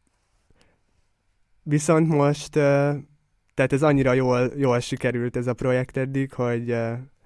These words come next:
pár hónappal ezelőtt felvettünk egy egész albumot. Ö, és az majd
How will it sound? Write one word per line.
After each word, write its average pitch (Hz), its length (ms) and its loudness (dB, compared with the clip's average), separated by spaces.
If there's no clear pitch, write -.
pár 117 180 2
hónappal 120 460 -2
ezelőtt 113 360 -4
felvettünk 117 580 -2
egy 117 120 -2
egész 113 320 -4
albumot. 110 720 -6
Ö, 110 480 -6
és - 300 -8
az 117 160 -2
majd 113 360 -4